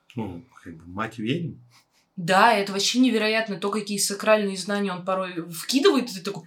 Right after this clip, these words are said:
Speaker 2: «Блядь, а
Speaker 1: Блин.
Speaker 2: так можно было?»
Speaker 1: Да и чё, а чё, за бесплатно?
Speaker 2: Да.
Speaker 1: А чё, мне мастер-класс не надо покупать?
Speaker 2: Такие просто знания он раскрывает, когда ты готов.
Speaker 1: Да.
Speaker 2: Такие грани практики.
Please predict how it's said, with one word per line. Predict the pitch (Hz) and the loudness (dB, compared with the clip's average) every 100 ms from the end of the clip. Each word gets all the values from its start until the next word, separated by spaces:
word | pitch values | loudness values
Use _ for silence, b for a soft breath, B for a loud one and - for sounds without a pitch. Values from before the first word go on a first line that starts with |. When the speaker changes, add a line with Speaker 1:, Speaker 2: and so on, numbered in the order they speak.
| - - | -14 -10
Speaker 2:
«Блядь, | - - - | -8 -8 -8
а | 185 | 4
Speaker 1:
Блин. | 160 | 6
Speaker 2:
так | 165 | 8
можно | 220 220 202 175 | 8 6 4 2
было?» | 170 165 | 2 8
Speaker 1:
Да | 147 | 10
и | 151 | 10
чё, | - 170 147 | 10 8 8
а | 160 | 6
чё, | 143 170 131 | 6 2 0
за | 127 131 127 | 0 2 4
бесплатно? | 151 160 185 208 - 127 B B 170 | 6 4 4 0 0 -8 B B -12
Speaker 2:
Да. | 160 202 214 | 2 6 10
Speaker 1:
А | 277 | 12
чё, | 285 | 12
мне | 160 | 12
мастер-класс | 165 165 175 220 220 | 12 8 4 2 2
не | 143 | 2
надо | 123 214 | 4 4
покупать? | 208 - | 2 0
Speaker 2:
Такие | - 262 294 294 277 | 4 6 6 4 0
просто | - 226 254 254 - 226 | -2 2 4 2 0 -2
знания | 185 214 226 262 254 226 | 0 0 2 2 2 0
он | 226 | -2
раскрывает, | 208 202 - 196 208 233 220 202 | -2 -4 -4 -2 2 2 0 -8
когда | - 196 208 | -14 -6 -6
ты | 202 208 | -4 -6
готов. | 190 175 - 196 240 339 - - - | -4 -6 -6 2 4 4 2 -14 -6
Speaker 1:
Да. | 131 175 - | -4 -4 -4
Speaker 2:
Такие | 202 220 240 - | -4 0 0 2
грани | 208 202 226 247 220 170 | 2 6 6 6 2 -6
практики. | - 180 214 - - 254 - - | -2 4 6 4 0 -6 -8 -14